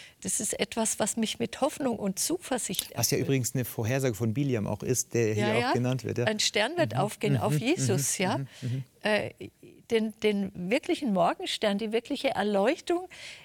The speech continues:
Speaker 1: zu erfassen, ist was ganz anderes als die Tiefen Satans zu
Speaker 2: Mhm.
Speaker 1: begreifen, das, diese falsche Erleuchtung.
Speaker 2: Mhm. Mhm. Mhm.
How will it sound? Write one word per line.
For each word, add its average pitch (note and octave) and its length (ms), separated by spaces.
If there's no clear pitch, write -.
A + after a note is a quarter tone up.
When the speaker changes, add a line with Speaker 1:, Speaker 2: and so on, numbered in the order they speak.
Speaker 1:
zu - 160
erfassen, A#3+ 580
ist B3 220
was B3 180
ganz B3 280
anderes C4 380
als - 280
die A3+ 160
Tiefen C4+ 420
Satans A3 720
zu B3 100
Speaker 2:
Mhm. - 40
Speaker 1:
begreifen, F#3+ 640
das, F#3+ 300
diese F#3+ 260
falsche - 560
Erleuchtung. F3 680
Speaker 2:
Mhm. A2 320
Mhm. B2 300
Mhm. B2 200